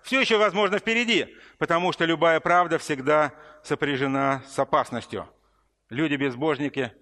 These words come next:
люди без Бога, люди, живущие в грехе, не хотят слышать правду о себе, о своей жизни и поступках. Итак, апостол Павел проповедует в Фессалониках. Кто помнит, сколько он там был?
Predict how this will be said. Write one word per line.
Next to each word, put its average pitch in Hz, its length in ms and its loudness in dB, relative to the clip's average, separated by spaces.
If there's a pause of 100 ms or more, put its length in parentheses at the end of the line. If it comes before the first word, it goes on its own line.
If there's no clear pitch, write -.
(140)
люди 135 260 -4
без 127 300 -2
Бога, 135 340 0
люди, 135 260 -2
живущие 135 400 -4
в 123 40 -6
грехе, 143 400 -2 (240)
не 156 140 -2
хотят 151 440 0
слышать 123 360 -8
правду 120 280 -2
о 117 60 -2
себе, 156 380 -4 (220)
о 120 100 -6
своей 131 260 0
жизни 143 260 -2
и 135 40 -2
поступках. 139 600 -4 (460)
Итак, 233 400 0 (180)
апостол 185 440 0
Павел 180 260 2
проповедует 180 760 0
в - 40 -18
Фессалониках. 156 800 -2 (460)
Кто 180 180 0
помнит, 190 360 0
сколько 180 340 0
он 165 120 0
там 165 240 0
был? 139 260 -2